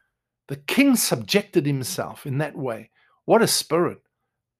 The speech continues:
We need some of the spirit of Christ, wouldn't you think? Regardless of how anointed we think we are or how gifted we think we are,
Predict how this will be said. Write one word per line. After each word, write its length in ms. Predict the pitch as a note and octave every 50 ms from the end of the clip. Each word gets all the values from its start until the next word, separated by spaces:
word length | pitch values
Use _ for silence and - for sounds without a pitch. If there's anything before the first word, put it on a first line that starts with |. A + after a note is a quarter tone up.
| _ -
We 120 | C#3 E3+
need 300 | G#3 A3 G3+ G3+ G3 D3
some 240 | - - F#3 F#3 F#3
of 80 | E3+ B2+
the 60 | B2+
spirit 440 | - - - - - F3+ F#3 D3+ A#2+
of 140 | A2+ - -
Christ, 520 | - - - C#3+ E3+ D#3+ - - - -
wouldn't 280 | A#2+ C3+ C3+ D#3 C#3+ D3
you 60 | C#3
think? 340 | - - E3+ G3 G3+ - - _ _ _ _ _ _ _ _ _ _ _ _ _ _ _ _ _ _ -
Regardless 580 | D3+ D3 C#3+ F3 F#3 A3 A3 G#3+ G3+ - -
of 300 | F#3 D3 A#2 A2 - - _ -
how 240 | - - - F3 E3+
anointed 480 | E3+ D3 C#3+ D#3+ F#3+ F#3 - - B2+
we 100 | A#2+ C3
think 380 | B2+ - - G#3 A3+ A3 - -
we 120 | D3 C3
are 240 | G#2 G2+ G2+ F#2+ G2 - - - - -
or 120 | D3+ C3
how 160 | - - E3+
gifted 600 | D3+ - - - F3+ G#3+ - - - - B2+ -
we 100 | - D3
think 320 | - - F3+ F3+ E3 C#3 -
we 120 | C3+ G#2+
are, 160 | G2 G2+ G2+